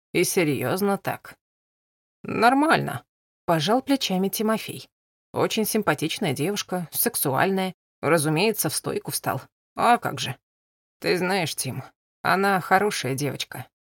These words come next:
Не стоит к ней с одноразовым заходом подкатывать. Сам потом пожалеешь". Не то предупредил, не то попросил Славин. "Это не тот случай". "Не тот",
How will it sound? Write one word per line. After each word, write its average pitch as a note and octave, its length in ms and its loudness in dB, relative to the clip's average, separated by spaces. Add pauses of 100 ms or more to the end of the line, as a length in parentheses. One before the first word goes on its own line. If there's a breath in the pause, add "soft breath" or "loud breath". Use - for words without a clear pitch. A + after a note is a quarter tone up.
(180)
Не F#3 120 0
стоит G3 360 2
к - 60 -10
ней E3+ 180 0
с - 80 -2
одноразовым D#3 600 2
заходом C#3+ 480 -4
подкатывать. - 680 -10 (520)
Сам A3 300 4
потом A#2+ 320 -6
пожалеешь". C#3 600 -4 (540)
Не F#3+ 180 4
то C4 200 0
предупредил, E3 840 0 (280)
не B3 160 4
то B3+ 160 0
попросил A#3+ 600 0
Славин. C3+ 520 -2 (840)
"Это F3+ 520 0
не F#3+ 140 -2
тот - 240 -2
случай". - 520 -6 (960)
"Не C3 360 -2
тот", D#3+ 400 -2